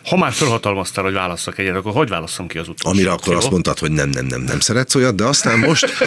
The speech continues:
Speaker 2: <laughs> mégiscsak megkívántad.
Speaker 1: Így van. Ez
Speaker 2: Kérlek,
Speaker 1: pedig a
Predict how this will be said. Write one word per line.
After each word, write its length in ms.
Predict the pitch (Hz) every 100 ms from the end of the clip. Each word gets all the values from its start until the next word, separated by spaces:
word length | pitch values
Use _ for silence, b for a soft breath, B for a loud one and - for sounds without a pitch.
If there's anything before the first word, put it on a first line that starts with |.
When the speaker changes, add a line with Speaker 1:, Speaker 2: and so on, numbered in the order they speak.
| -
Speaker 2:
<laughs> 220 | - -
mégiscsak 580 | 107 120 101 87 - 82
megkívántad. 760 | 85 - 85 67 64 - 60 -
Speaker 1:
Így 280 | 151 165 196
van. 320 | 127 139 156 -
Ez 100 | 131
Speaker 2:
Kérlek, 160 | 127 139 143
Speaker 1:
pedig 80 |
a 40 | 156